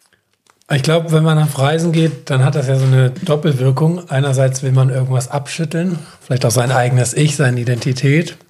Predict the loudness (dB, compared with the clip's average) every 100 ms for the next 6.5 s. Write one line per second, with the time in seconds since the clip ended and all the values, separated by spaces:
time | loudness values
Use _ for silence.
0 | _ -4 -2 -2 -4 -6 -6 -4 -6 -6
1 | -6 -6 -6 -6 -6 -2 0 0 0 0
2 | 0 -4 _ _ _ _ _ _ _ _
3 | _ -6 0 2 4 2 2 0 -2 2
4 | 2 0 -6 -8 -6 -6 -6 -8 -12 -18
5 | _ _ _ _ -8 -6 -6 -8 -8 -8
6 | -8 -2 0 2 0